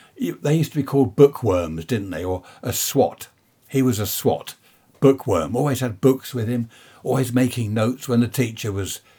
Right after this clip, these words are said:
teaching, I suppose, talking, rabbiting, whatever they did up the front. He was listening intently. He'd write everything down, whereas us few lads at the back, you know, we were reading comics,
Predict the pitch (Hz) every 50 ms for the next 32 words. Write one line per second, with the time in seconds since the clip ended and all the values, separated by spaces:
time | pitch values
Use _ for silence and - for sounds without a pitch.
0 | _ _ - - - - - 127 - - - 107 117 110 - - 87 92 - 98
1 | 101 101 110 117 123 117 - _ - - 123 123 120 - - 80 92 104 101 104
2 | 98 110 107 107 87 - - 90 90 95 98 98 95 92 90 87 90 90 82 120
3 | 95 87 80 80 - - - - - 92 85 110 - - - - - - _ _
4 | _ _ _ - - 151 175 170 156 120 110 139 151 139 - - 147 135 123 127
5 | 127 120 - 127 139 139 139 135 - 143 110 123 123 104 135 123 131 123 117 -
6 | 131 113 117 117 - 120 117 117 113 143 131 120 95 92 90 - - - - _
7 | - 120 117 117 113 110 95 87 - - - - 127 123 120 - - - - 113
8 | 104 98 95 98 98 92 90 82 - 107 - - 95 78 - 101 92 90 - 127
9 | 117 104 95 107 107 98 95 92 95 104 101 98 92 92 95 92 - - 120 107
10 | 101 104 107 - - -